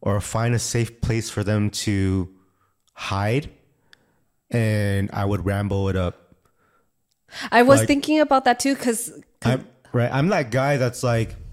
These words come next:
Speaker 1: if something were to happen to you or my parents, you know,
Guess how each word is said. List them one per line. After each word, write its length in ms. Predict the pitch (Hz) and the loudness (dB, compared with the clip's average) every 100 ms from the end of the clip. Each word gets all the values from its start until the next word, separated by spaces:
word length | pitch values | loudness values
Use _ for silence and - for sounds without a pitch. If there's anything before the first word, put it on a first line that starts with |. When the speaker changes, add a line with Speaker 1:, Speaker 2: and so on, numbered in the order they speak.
| - - | -14 -6
Speaker 1:
if 160 | 131 113 | -4 -2
something 260 | 147 156 | -2 0
were 80 | 196 | 0
to 60 | 165 | 0
happen 300 | 156 156 127 | 0 -2 -4
to 140 | 117 | -4
you 440 | 107 117 120 120 117 - | -2 0 2 0 -2 -4
or 100 | 95 | -2
my 140 | 92 | -2
parents, 640 | - 131 120 120 120 - - - - - - - - - | -2 -2 0 0 -2 -6 -12 -20 -20 -20 -20 -20 -20 -8
you 140 | 151 135 | 0 2
know, 240 | 117 104 | 2 -2